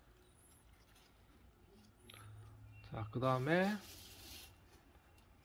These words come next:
이 고구마는 아직 찌그러-, 쪼그라들지가 않았습니다. 그래서 싹이 계속 올라옵니다. 이렇게 보시면은.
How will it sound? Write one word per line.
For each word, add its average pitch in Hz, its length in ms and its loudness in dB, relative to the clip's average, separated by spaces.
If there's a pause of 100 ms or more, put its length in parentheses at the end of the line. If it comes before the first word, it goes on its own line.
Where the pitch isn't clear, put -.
(1700)
이 208 160 8
고구마는 127 1000 6
아직 165 400 8 (680)
찌그러-, 196 440 8 (440)
쪼그라들지가 160 680 12
않았습니다. 127 440 2
그래서 131 200 2
싹이 226 340 8
계속 110 440 10
올라옵니다. 156 460 4
이렇게 120 260 -2
보시면은. 117 420 0